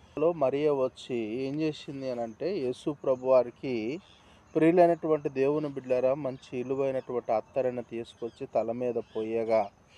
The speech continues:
ఆ యొక్క శిష్యులు చూసి అనుకుంటూ ఉన్నారు, "అయ్యో, ఎంత విలువైనటువంటి అత్తరును తీసి ఇక్కడ పోసావు,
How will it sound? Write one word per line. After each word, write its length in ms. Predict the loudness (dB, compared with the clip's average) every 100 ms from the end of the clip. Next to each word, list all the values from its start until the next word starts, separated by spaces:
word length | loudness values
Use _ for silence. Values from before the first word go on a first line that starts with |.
| -20 -12 4
ఆ 100 | 6
యొక్క 200 | 6 4
శిష్యులు 480 | -4 -6 -4 0 0
చూసి 440 | 0 -2 -2 -2
అనుకుంటూ 500 | -4 -4 -8 -6 -4
ఉన్నారు, 520 | -2 0 0 2 -2 -6 -16 -20 -6 -2
"అయ్యో, 340 | 4 6 6
ఎంత 340 | 4 0 -2
విలువైనటువంటి 960 | 0 0 0 0 2 0 -2 -2 -2 2
అత్తరును 540 | 0 2 0 0 0 -4
తీసి 600 | -6 -10 -4 -2 -2 -2 _ _ _ _ -10
ఇక్కడ 260 | -2 2 2
పోసావు, 960 | 4 2 2 2 4 6 4 0 -2